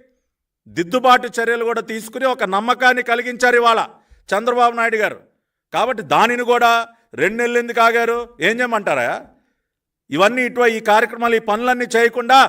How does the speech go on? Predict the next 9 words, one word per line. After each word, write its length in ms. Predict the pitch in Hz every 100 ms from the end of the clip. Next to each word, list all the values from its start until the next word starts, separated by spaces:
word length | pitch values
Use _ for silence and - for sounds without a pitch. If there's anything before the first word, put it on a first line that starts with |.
| 254 _ 175
హడావుడిగా 440 | 208 254 247 247
ప్రెస్ 300 | 240 233 226
మీట్ 180 | 254 247
పెట్టేసి 460 | 240 247 233 285 285 196 - _ _ _ _ -
ప్రజలందరినీ 560 | 196 247 254 254 240
భయాందోళనకు 640 | 226 196 233 247 247 247 220
గురి 140 | 240
చేసి 280 | 240 240 254
ఏదో 280 | 233 247